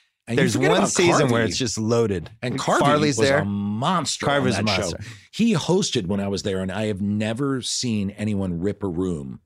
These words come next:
Speaker 1: like that guy. Like, he rocked the studio. Like, uh, I think he had health issues when he left.
Speaker 2: He did.
Speaker 1: Yeah, I think that's what stopped him from being,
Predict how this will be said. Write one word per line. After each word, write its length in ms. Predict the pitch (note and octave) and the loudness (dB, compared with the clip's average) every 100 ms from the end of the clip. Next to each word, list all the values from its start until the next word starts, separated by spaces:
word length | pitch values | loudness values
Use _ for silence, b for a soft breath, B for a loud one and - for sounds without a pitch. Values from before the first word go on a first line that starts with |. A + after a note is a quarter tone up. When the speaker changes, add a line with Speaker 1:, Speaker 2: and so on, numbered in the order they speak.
| _ _ - | _ _ -6
Speaker 1:
like 220 | G2 - | -6 -4
that 200 | E2 - | -8 -6
guy. 320 | D#2+ G1+ - B B - | -10 -10 -16 B B -8
Like, 160 | A2 - | -8 -4
he 220 | D#3 B2+ | -4 -2
rocked 760 | G#2 F#2+ A#2+ A2 D2+ _ _ D2 | -2 -2 -2 -2 -6 _ _ -8
the 140 | F#2 | -4
studio. 580 | - A#2 F#2+ E2 C2 - | -2 -2 -2 -4 -8 -10
Like, 500 | F2 F#2+ D#2+ - - b b b _ | -6 -6 -6 -12 -20 b b b _
uh, 360 | F#2+ F2+ D#2 D2 | -6 -4 -4 -8
I 60 | - | -10
think 160 | - | -8
he 80 | D#4+ | -4
had 120 | F4 | -4
health 480 | F2+ G2+ C#3+ E3 - - | -4 -6 -4 -6 -8 -12
issues 460 | E2 - D2 B1+ - | -8 -6 -8 -10 -10
when 120 | D#2+ | -10
he 100 | C#2+ | -8
left. 280 | D#2 G2+ A#2 | -6 -4 0
Speaker 2:
He 40 | |
did. 200 | B2 C3+ | 0 0
Speaker 1:
Yeah, 340 | G#2 G#2 B2 A#2+ | -2 -2 0 -2
I 60 | G#2 | -4
think 140 | F#3 | -6
that's 200 | G3+ - | -6 -4
what 280 | C#3 A#2+ - | -4 -4 -4
stopped 440 | - G#2+ G2 - | -4 -4 -4 -4
him 200 | G2 F2 | -6 -6
from 220 | - F2+ D2 | -8 -8 -6
being, 480 | E2+ E2+ D#2 D2 | -6 -6 -8 -10